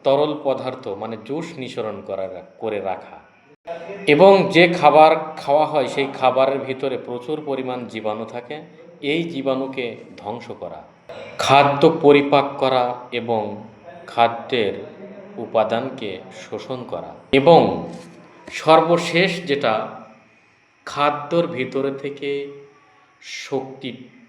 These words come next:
শরীরের ভিতরে পৌঁছে দেওয়া এবং তা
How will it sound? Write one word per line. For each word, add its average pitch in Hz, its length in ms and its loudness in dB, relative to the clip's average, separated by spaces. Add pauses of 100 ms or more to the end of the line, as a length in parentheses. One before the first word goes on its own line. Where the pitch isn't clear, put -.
(760)
শরীরের 127 440 -4
ভিতরে 147 360 -6
পৌঁছে 135 420 -8
দেওয়া 147 300 0
এবং 120 600 -6 (720)
তা 113 440 -2